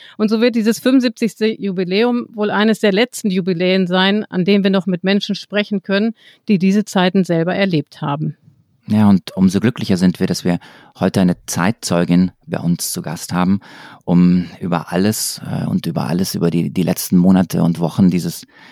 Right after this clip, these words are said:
Speaker 2: dieses Krieges zu sprechen und alles darüber zu erfahren. Denn wie war das neunzehnhundertfünfundvierzig, als, als das Land in Schutt und Asche lag? Was hat sie erlebt und was hat das mit ihrem Leben gemacht? Und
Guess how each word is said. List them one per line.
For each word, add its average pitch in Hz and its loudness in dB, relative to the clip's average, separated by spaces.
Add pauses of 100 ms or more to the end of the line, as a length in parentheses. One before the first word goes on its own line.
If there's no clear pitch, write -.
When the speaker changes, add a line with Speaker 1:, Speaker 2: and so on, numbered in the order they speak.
(140)
Speaker 2:
dieses 90 0
Krieges - 0 (200)
zu - -8
sprechen - -2
und 90 2
alles 90 -6
darüber 87 -2
zu - -6
erfahren. 87 0
Denn 80 -2
wie 92 -4
war 90 0
das 117 0
neunzehnhundertfünfundvierzig, 90 0
als, 82 -8
als - -10
das - -10
Land 170 -2
in 165 -4
Schutt - -6
und - -10
Asche - -6
lag? 156 -8 (500)
Was - -6
hat 104 -4
sie - 0
erlebt 87 0
und - -4
was 85 -4
hat - -8
das - -12
mit - -2
ihrem 85 0
Leben 92 2
gemacht? - -8
Und 87 -6